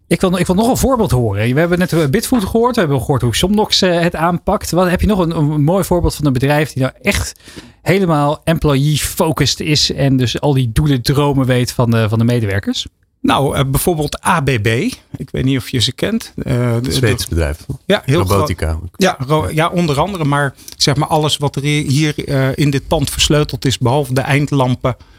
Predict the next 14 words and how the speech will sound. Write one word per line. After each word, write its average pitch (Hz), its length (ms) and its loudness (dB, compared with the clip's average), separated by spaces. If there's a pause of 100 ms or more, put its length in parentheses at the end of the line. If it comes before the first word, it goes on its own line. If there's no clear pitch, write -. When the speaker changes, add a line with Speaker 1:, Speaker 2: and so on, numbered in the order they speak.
(160)
Speaker 2:
eh, 120 140 -2 (100)
dat, 123 360 -2
eh, 123 240 2 (680)
ja, - 260 -4
tachtig - 280 -4
procent 127 300 0
kans 120 260 -2
dat 117 120 0
dat 123 160 -2
van 139 140 0
A 131 120 0
B 127 160 0
B - 40 -2
is. 147 300 0